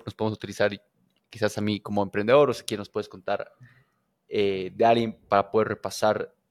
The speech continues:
esto. Eh, una vez que alguien decide trabajar contigo, ¿qué lo, qué lo primero que, que tiene que tener para poder entrar a tu metodología? Eh, ¿cómo vas estableciendo todo,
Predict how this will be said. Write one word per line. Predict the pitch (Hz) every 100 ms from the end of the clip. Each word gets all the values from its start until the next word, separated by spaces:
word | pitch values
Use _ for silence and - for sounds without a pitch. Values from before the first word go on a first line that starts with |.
| _
esto. | 117 110 - 139 - _ - - _ _ -
Eh, | 117 104 - _ _ _ _ _ _ _ _ _ _ _ _ -
una | 139
vez | 135 139
que | 135
alguien | 127
decide | 120 - 120
trabajar | 113 110 113 -
contigo, | 113 - 139 139 139 - _ _ _ _ _ _
¿qué | - 120
lo, | 117 107 - -
qué | 120
lo | 120
primero | - 110 113 113 -
que, | 104 98 95
que | -
tiene | - 113 107
que | 107
tener | 101 107
para | - 98
poder | - 107
entrar | 101 101
a |
tu | -
metodología? | 98 - 95 - - 127 117 117 - _ _ _ _
Eh, | - 104 101 95 -
¿cómo | 110 107
vas | 110 110 - - _ _ _
estableciendo | 104 - 101 101 117 101
todo, | 101 104 98 95 -